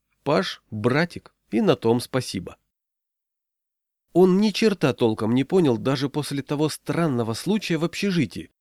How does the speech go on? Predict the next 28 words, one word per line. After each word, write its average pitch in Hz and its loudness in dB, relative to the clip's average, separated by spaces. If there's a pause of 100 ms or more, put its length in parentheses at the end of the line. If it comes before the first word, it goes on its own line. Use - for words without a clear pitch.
нарушившего 117 2
равновесие 117 -2
их - -6
отношений. 110 -4 (640)
Как 104 -4
раз 180 0
он 180 2
носил 151 0
гипс, 98 -8 (220)
был 143 6
на 120 4
больничном, 113 0 (100)
скучал 196 -2
в - -10
комнате 156 -2
один. 98 -6 (600)
Майя 160 0
пришла 120 -2
навестить 151 -2
его, 85 -6 (200)
примчалась 120 -2
в 107 -2
обеденный 123 -2
перерыв. 131 -4 (540)
«Как 220 -4
ты 135 -2
тут, - -10
инвалидик?» 170 -4